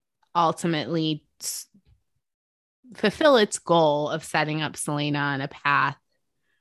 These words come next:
for better or worse in terms of how we got there. But she's then in a position where she's ready to kind of just stop cowering and escaping and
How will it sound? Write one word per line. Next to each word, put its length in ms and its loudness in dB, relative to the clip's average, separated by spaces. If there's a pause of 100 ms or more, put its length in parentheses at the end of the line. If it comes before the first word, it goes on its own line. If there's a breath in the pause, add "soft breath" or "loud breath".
(120)
for 160 4
better 280 4
or 320 -2
worse 600 2
in 120 0
terms 220 -4
of 80 -10
how 160 2
we 80 -2
got 300 2
there. 180 -2
But 160 -6
she's 420 -2
then 220 2
in 140 -2
a 40 -4
position 520 -6
where 120 -4
she's 300 -6
ready 340 -2
to 140 -8
kind 260 -6
of 100 -10
just 200 -12
stop 300 -2
cowering 680 0 (640 loud breath)
and 280 2 (340 soft breath)
escaping 1040 0 (160)
and 440 -2